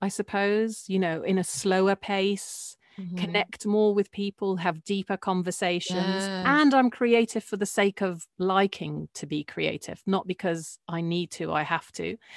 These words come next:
Speaker 1: And I
Speaker 2: Yes.
Speaker 1: do have projects like a small film or, um, voiceovers or a, a, a part in, you know, a T V series or whatever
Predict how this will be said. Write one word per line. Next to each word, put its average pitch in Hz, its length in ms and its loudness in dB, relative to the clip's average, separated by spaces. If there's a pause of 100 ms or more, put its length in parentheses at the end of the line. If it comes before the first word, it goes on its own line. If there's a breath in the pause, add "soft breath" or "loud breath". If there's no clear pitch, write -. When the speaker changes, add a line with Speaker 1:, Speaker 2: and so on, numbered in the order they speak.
(120)
Speaker 1:
And 180 280 2
I 208 40 4
Speaker 2:
Yes. 190 100 2
Speaker 1:
do 233 200 4
have 233 220 2
projects 156 540 -2
like 160 280 -2
a 180 60 -6
small 165 320 -4
film 262 640 4
or, 160 380 2 (360 loud breath)
um, 160 640 0 (280 soft breath)
voiceovers 226 1160 4
or 160 340 -2
a, 160 760 -4
a, 175 60 -4
a - 40 -4
part 190 420 0
in, 170 480 -4
you 190 100 0
know, 165 240 -2
a - 60 -6
T 190 220 -4
V 226 200 0
series 220 720 2
or 180 240 -2
whatever 202 680 4